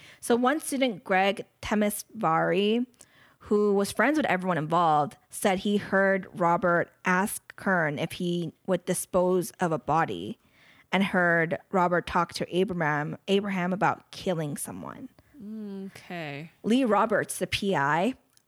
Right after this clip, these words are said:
Speaker 1: in-, initially theorized that Robert attacked Stewart due to issues over a girl who refused to date Robert, but it wasn't true. It's just a theory.
Speaker 2: That was, yeah. I mean,
Speaker 1: It's just, it's,
Speaker 2: you're
Speaker 1: yeah.
Speaker 2: looking for theories and you're looking for, like,
Speaker 1: And you always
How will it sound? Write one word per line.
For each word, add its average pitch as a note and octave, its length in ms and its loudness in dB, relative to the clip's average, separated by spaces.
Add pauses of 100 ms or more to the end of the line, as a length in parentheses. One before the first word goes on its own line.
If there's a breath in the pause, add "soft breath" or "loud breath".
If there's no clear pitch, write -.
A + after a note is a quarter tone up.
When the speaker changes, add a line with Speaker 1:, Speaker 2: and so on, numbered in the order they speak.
(140)
Speaker 1:
in-, G#3 720 0
initially G#3+ 400 2
theorized F#3+ 600 2
that F3+ 180 0
Robert F#3 400 2
attacked - 380 -4
Stewart F#3 380 -2
due F#3 120 -2
to B2+ 180 -2
issues F3 400 -4
over C3+ 240 -6
a C#3 60 -6
girl F3 360 0
who E3+ 100 -8
refused F#3+ 440 -6
to F#3 60 -6
date E3+ 260 -2
Robert, A#2 640 -4
but C#3 300 -2
it E3 180 -4
wasn't B2+ 280 -6
true. A#2 360 -8
It's F3+ 160 -4
just - 480 -6
a G3+ 60 -6
theory. D#3+ 300 -2
Speaker 2:
That A#3+ 120 4
was, A#3 240 0
yeah. F3 360 -6
I A3 100 -6
mean, A#3 100 0
Speaker 1:
It's B3 140 2
just, C#4+ 260 0
it's, F#3 240 -2
Speaker 2:
you're B3+ 200 0
Speaker 1:
yeah. C#4 80 -2
Speaker 2:
looking D4+ 280 0
for C4+ 200 -4
theories C4 600 -8
and A3+ 60 -10
you're G#3+ 120 -6
looking G#3 260 -4
for, A3 160 -4
like, A3 140 4
Speaker 1:
And G#3+ 100 4
you A#3 80 4
always B3 120 4